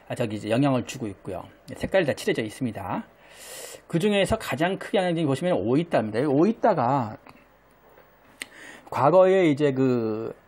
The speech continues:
오이타현에서 그 지진이 났었습니다. 그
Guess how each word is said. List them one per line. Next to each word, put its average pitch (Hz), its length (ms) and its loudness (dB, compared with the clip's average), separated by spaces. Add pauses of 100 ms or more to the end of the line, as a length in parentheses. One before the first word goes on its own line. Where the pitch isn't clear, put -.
(280)
오이타현에서 156 1500 2 (640)
그 104 420 -6
지진이 165 200 -2
났었습니다. 139 520 0
그 107 460 0